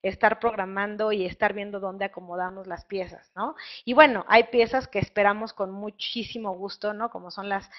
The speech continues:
piezas larguitas rojas de, este, de cuatro cubitos, porque nos van rellenando muchos huecos. Ahora vean la gestión de riesgos como que entre más madura sea esta práctica, el juego de Tetris me va a aparecer no una figura, sino a lo mejor me aparecen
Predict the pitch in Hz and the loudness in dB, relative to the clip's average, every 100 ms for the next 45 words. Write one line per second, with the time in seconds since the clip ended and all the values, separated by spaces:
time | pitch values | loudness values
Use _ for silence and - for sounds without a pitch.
0 | - _ 240 220 226 226 226 185 190 175 | -20 _ 0 2 4 4 4 0 0 -4
1 | - 196 185 185 - 196 202 175 165 - | -2 -2 -2 -6 -6 -6 -6 -12 -14 -18
2 | _ - 170 - 175 175 208 190 - 170 | _ -16 -14 -10 -8 0 0 0 -10 -12
3 | 185 220 285 - - - _ 196 185 - | -6 -2 -2 -4 -14 -16 _ -4 -4 -4
4 | 190 190 214 220 226 190 190 190 190 190 | -4 0 2 2 0 -2 -4 -8 -12 -14
5 | 185 196 175 165 - - - - - - | -14 -12 -10 -10 -12 -20 -20 -20 -20 -8
6 | - 269 339 339 339 311 262 269 208 - | 8 10 12 12 10 10 6 4 2 2
7 | 190 - 240 247 262 277 220 175 175 185 | -8 -6 -2 0 2 2 0 0 -10 -16
8 | - _ 220 208 208 202 202 208 208 - | -18 _ -2 -2 -2 -6 -2 -4 -4 -4
9 | 202 202 - 226 254 277 320 302 277 254 | -2 -2 -4 0 2 4 4 4 6 6
10 | 262 233 226 - - 196 - - - 196 | 4 0 -2 -4 0 -2 -2 -10 -4 0
11 | 208 - _ 208 214 - 277 285 320 254 | 0 -2 _ -2 -2 2 2 6 6 4
12 | - 214 220 240 233 196 185 208 202 233 | 2 -4 -4 -6 -6 -4 0 0 4 2
13 | 185 - 202 208 - 254 269 269 269 269 | 2 -2 -4 -4 -6 -2 0 0 -2 -4
14 | - 254 277 247 - - - 226 220 220 | -6 -2 2 4 2 -6 -16 -4 -2 0
15 | 214 - 262 277 277 226 208 214 247 254 | -2 0 2 2 4 4 2 0 -4 -6